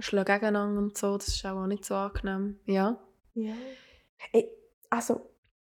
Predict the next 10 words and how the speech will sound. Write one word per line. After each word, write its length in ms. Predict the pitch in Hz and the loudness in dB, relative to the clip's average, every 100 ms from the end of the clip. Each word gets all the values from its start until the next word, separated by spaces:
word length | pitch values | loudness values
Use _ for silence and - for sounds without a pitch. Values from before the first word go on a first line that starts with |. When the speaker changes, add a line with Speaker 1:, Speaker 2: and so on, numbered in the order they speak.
| _ - | _ -20
Speaker 2:
es 180 | - - | -10 -4
würd, 220 | 208 - - | -4 -4 -2
also 200 | 202 208 | 0 6
mich 220 | 233 277 | 6 6
würde 200 | 208 208 | 2 2
jetzt 180 | 208 214 | -6 -8
das 100 | - | -2
schon 260 | 196 196 | 0 0
wundern. 460 | 202 208 214 202 208 | 0 0 0 2 10
Speaker 1:
Mhm. 380 | 233 208 214 | 12 12 10